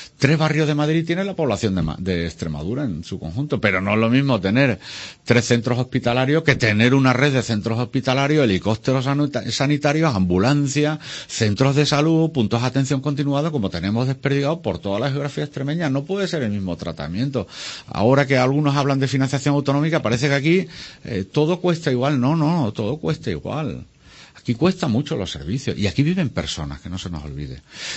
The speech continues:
Y algunos de los que quieren echar las cuentas en otras comunidades autónomas con Extremadura, porque dice que está sobrefinanciada, a lo mejor están trabajando en entornos urbanos, pero sus padres están en Extremadura.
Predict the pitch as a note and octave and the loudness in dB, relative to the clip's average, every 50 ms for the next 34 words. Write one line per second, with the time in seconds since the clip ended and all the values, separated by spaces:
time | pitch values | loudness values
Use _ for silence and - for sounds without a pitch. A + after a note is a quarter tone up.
0 | D#2+ - - F#2+ G#2+ G#2+ G#2+ B2+ E3 F#3 G3+ F3 F3 D#3+ D#3 D#3+ - B2+ A2+ A2 | -8 -4 0 2 2 4 4 4 4 4 4 4 4 4 2 4 4 4 4 4
1 | G2+ - - D3 D#3 E3+ E3+ E3 E3 E3 D3+ C#3+ D3 D3 C3 - - D3+ D#3+ D#3 | 4 4 2 2 2 2 2 0 0 0 0 2 2 0 0 0 2 4 4 4
2 | C3+ A2+ - F#2+ G#2 A#2+ B2+ - - - - - - - - - - - - E2+ | 4 2 0 0 0 0 -2 -6 -12 -20 -20 -20 -20 -20 -20 -14 -10 -6 -4 -2
3 | G#2 B2 - D3+ - - - C3 C3 C3 C3+ C3+ C3 C#3 B2+ C#3+ C#3 C#3 B2 A2 | 0 0 2 0 0 0 2 2 4 4 4 4 2 2 2 2 2 2 2 0
4 | - G2 F2+ F2+ - - - F2+ F2 E2+ F2 G2 C3+ D3 C3+ G2+ G#2 - F#2+ F2 | 0 0 -2 -2 -4 -4 -4 -4 -4 -2 0 2 4 4 4 2 2 0 -2 -2
5 | E2 F2+ G#2 G#2+ C3 B2 A2 G#2+ - - A#2 A2+ A2 A2 F#2+ F#2+ F#2+ - A2+ A2 | -2 0 0 0 0 0 -2 -2 -2 -4 -4 -2 -2 -2 -2 -2 -4 -4 -4 -4
6 | A#2+ A#2+ A2 - C3 B2 B2 B2+ C3 C3 C3 - - - - - - - - - | -4 -4 -2 -2 -2 0 0 0 -2 -4 -6 -12 -18 -20 -20 -20 -20 -20 -14 -8
7 | - B2+ C#3 D3+ D#3+ F3 G3+ A3 G#3 F#3+ E3 - F#3 F3 F3 F3 D#3 - D3 C#3 | -4 -2 2 4 4 4 4 4 4 2 2 2 0 0 0 0 -2 -2 -2 -2
8 | C#3+ D3 C3+ D3+ E3 D#3+ D#3 C#3 C3+ C3+ B2+ G2+ F#2 F#2+ - C3+ C3 C3 C#3+ C#3+ | -2 0 0 2 2 2 2 2 0 0 0 0 -2 -2 -2 -2 -2 -2 -2 -2
9 | C#3 C3 C#3+ C#3 C3 C#3 D3 C3+ B2 B2 C#3 C3 - _ - - - - - - | -2 -2 -2 -2 -2 0 0 -2 -2 -2 -4 -8 -14 _ -20 -20 -20 -20 -20 -20
10 | _ _ _ _ _ - A2+ A2 G#2+ - A2+ A2 - A#2 B2 C3+ C#3 C#3+ C#3 C3 | _ _ _ _ _ -2 -2 -2 0 -2 -2 -2 -2 -2 -2 0 0 0 -2 -2
11 | A#2+ - - A2+ A#2 B2 C3 - B2+ G#2+ - _ _ _ _ - G2 F2 E2 D#2 | -4 -4 -4 -4 -4 -4 -6 -6 -10 -14 -20 _ _ _ _ -8 -6 -6 -6 -6
12 | - - - D#2 C#2+ C#2+ C#2+ D2 D2+ C#2+ C2+ C#2+ - | -8 -12 -12 -12 -12 -12 -12 -12 -12 -14 -14 -16 -20